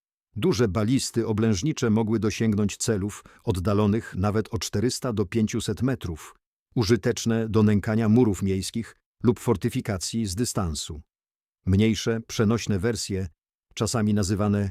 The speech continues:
szejrobalistra, były znacznie celniejsze na krótkich dystansach, dostarczając snajperskie strzały między sto a dwieście metrów, często celując w oficerów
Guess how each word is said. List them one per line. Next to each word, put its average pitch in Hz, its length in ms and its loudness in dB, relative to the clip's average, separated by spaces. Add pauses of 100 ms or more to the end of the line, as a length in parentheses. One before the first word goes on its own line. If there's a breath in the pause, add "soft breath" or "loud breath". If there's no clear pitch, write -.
(160)
szejrobalistra, 104 1040 0 (500)
były 123 240 4
znacznie 110 440 0
celniejsze 113 520 0
na 90 140 0
krótkich 104 380 -2
dystansach, 98 680 -4 (240)
dostarczając 113 680 0
snajperskie 104 600 -2
strzały 101 380 0
między 95 320 2
sto 98 360 0 (300)
a 107 100 -4
dwieście 95 420 -2
metrów, 92 500 -4 (240)
często 160 380 0
celując 110 460 2
w 110 80 -8
oficerów 113 600 -2